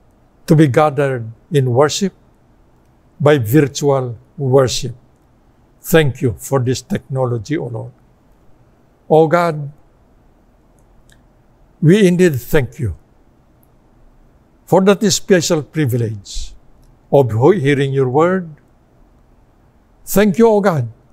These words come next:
for allowing your servant to deliver his word. Thank you, O God, for everyone to participate in this worship, to give you honor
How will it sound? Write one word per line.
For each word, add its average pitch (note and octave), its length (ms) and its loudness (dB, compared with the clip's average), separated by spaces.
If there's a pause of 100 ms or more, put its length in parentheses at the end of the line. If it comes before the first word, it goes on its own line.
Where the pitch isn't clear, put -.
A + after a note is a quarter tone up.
(1400)
for F3+ 160 4
allowing F#3+ 480 2
your E3 200 -4
servant G#2+ 480 -6 (1500)
to E3 120 4
deliver C#3+ 460 2
his A#2 240 -4
word. E3+ 380 -2 (960)
Thank G3+ 320 2
you, A#3 120 4
O A3+ 60 -2
God, F#3 320 0 (880)
for F3+ 220 4
everyone G#3 600 2 (1040)
to F3+ 100 4
participate G3+ 840 -2
in D3 180 -8
this C3 200 -4
worship, B2+ 480 -4 (920)
to E3 140 4
give D3 400 2
you D#3+ 380 -2 (320)
honor D3+ 560 0